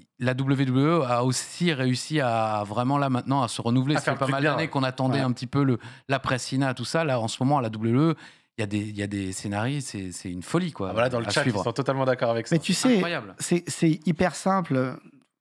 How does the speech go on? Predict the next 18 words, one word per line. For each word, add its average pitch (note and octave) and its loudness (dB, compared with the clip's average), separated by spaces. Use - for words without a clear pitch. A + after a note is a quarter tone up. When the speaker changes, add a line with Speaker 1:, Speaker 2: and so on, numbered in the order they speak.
Speaker 3:
No-, C#3 0
m-, C#3 2
notre C#3 2
ancien D#3 0
boss D#3+ 0
nous C#3+ 2
disait C3+ 2
qu'on C#3 0
était B2 -2
une C#3 2
valeur C3+ 2
ajoutée. C3 0
Je - -4
crois D3 -6
qu'il B2 -6
avait A2+ -4
trouvé D3+ 0
le, C3 -4